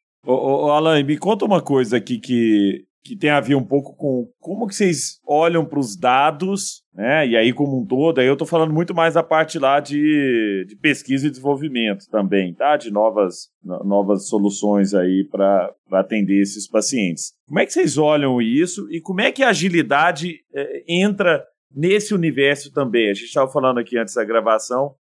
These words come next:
é, como é, né? Você tem períodos muito longos de desenvolvimento de um,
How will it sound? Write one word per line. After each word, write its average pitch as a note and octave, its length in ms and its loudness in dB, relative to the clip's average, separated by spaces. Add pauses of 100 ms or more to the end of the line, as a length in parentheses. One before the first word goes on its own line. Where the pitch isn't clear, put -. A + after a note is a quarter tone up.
(200)
é, G2 440 -4
como E3 260 0
é, D3 400 4
né? C3 220 2
Você A#2 280 -10
tem C3+ 540 -4
períodos C#3 420 0
muito D3+ 260 0
longos D#3+ 580 2
de A#2+ 140 -6
desenvolvimento A2+ 560 -6
de A#2+ 100 -10
um, G#2 100 -10